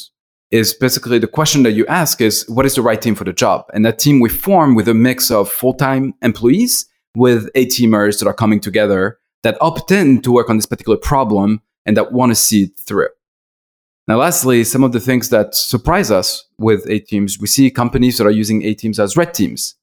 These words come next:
that are competing with themselves in a different way. For example, you see, like, older companies that are bringing A teams to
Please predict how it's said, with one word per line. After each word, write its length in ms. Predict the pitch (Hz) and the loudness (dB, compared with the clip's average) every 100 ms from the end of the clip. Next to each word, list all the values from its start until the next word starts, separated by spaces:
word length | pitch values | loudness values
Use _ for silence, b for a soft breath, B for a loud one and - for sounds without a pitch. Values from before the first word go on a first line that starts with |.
| - | -2
that 80 | 113 | 0
are 60 | |
competing 500 | - 120 - 196 202 | 0 -2 0 2 2
with 80 | 180 | 2
themselves 540 | - - - 139 175 135 | 2 0 0 0 2 2
in 80 | |
a 20 | 110 | 2
different 320 | 123 131 117 | 0 -4 -2
way. 200 | 110 - _ _ _ _ _ _ - | -2 -2 _ _ _ _ _ _ -8
For 120 | - | -4
example, 300 | 110 123 127 | -2 0 2
you 120 | 120 110 | 0 0
see, 160 | 123 | 0
like, 160 | 117 101 | 0 2
older 420 | 123 123 120 113 | 0 2 2 2
companies 600 | 170 175 170 165 147 - _ _ _ - | 0 0 2 2 0 -6 _ _ _ -2
that 260 | 113 - | -2 -2
are 120 | - 113 | -4 0
bringing 260 | 131 123 | 2 2
A 40 | 113 | 2
teams 300 | 131 117 - | 0 -2 -2
to 320 | 117 107 95 | 0 2 0